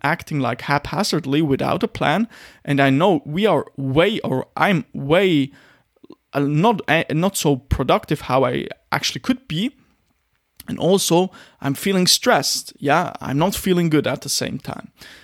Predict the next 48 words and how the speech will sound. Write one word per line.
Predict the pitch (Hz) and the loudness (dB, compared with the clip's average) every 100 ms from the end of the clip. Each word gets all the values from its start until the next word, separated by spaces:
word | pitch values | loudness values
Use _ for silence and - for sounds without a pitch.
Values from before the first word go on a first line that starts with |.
| _ | _
So | - 160 147 - _ - | 0 2 2 -2 _ 0
really, | 180 240 143 - | 2 2 0 -4
if | - - | -4 0
you | 233 | 2
want | 202 | 0
to | - | 0
make | 147 147 - | 0 0 0
Eat | 202 - | -4 -4
the | |
Frog | - 151 151 | -2 0 0
work | 131 143 - | 2 0 0
for | - 135 | -4 -4
your | 135 | -2
A | 135 | -2
D | 139 135 | 0 0
H | 131 - | -2 -4
D | 143 131 | -4 -6
brain, | 131 - 131 127 202 - _ _ _ | -6 -2 0 2 0 -4 _ _ _
break | 131 156 240 - - | 0 2 2 -4 0
down | 143 220 180 - | 2 2 0 -4
these | - - | -8 -8
big | - 240 262 - | -4 -4 -4 -4
tasks, | 139 175 349 - - | 0 0 -2 -8 -12
this | - - - | -12 -12 -6
time | - 170 247 | 0 2 4
block, | 165 170 214 | 4 2 0
this | - - | -8 -8
thing | - 208 | -2 0
you | 208 | 2
would | 147 156 | 2 2
like | 113 127 - | 2 2 -2
to | - | -2
do | 156 | 0
in | 151 | -2
this | - | -4
time | - 135 | -4 -2
block, | 165 190 - - - - | -2 -2 -6 -20 -20 -6
into | - 196 208 | -4 -2 -2
the | 147 | -2
smallest | - - 147 165 196 185 - | -2 0 2 4 2 0 -2
possible | 151 160 151 147 | -2 -2 -2 -2
steps. | 135 - 143 - - - - | -2 0 -2 -2 -6 -6 -2
S | 135 - | 0 0
P | - 147 | 0 2
S | 147 - | 2 0
is | - | -4
the | - | -4
acronym, | 73 127 - - 143 156 | 0 0 0 0 0 0